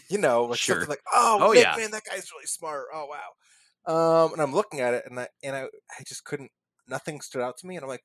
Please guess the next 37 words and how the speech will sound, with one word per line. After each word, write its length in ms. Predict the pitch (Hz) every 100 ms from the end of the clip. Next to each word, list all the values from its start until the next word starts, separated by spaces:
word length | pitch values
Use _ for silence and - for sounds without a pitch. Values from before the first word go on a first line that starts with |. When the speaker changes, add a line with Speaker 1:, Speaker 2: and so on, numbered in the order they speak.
| _ -
Speaker 1:
"Really, 340 | 196 147 120 - _ _ -
if 100 | - 160
I'm 180 | 190
putting 240 | 190 190 165
my 140 | 135
own 180 | 131 170
money 400 | 160 120 95 95 _ _ _ _ -
down 420 | 131 127 98 92 -
on 220 | 113 110 - -
a 100 | 113
winner 380 | 113 175 127 110
for 100 | -
the 100 | 120
Masters, 640 | 131 156 - 104 101 - _ _ _
it's 140 | 196
gonna 220 | - 247 247
be 100 | 240
D 220 | 202 247
J. 300 | 160 101 87 _
It 140 | 180
is. 280 | 214 220 127 -
It's 140 | - -
going 440 | - 180 180 170
to 60 | 98
Speaker 2:
Mm. 160 | 101 90
Speaker 1:
be 80 |
D 200 | - 139 127
J." 220 | 95 85 -
I, 60 | -
I, 120 | 123 117 _ _ _ _ _ _ -
I 160 | 123
don't 140 | 143 156
know 180 | 151
if 60 | 143
there's 180 | 143 123
anybody 360 | 147 147 147
else 320 | 139 131 127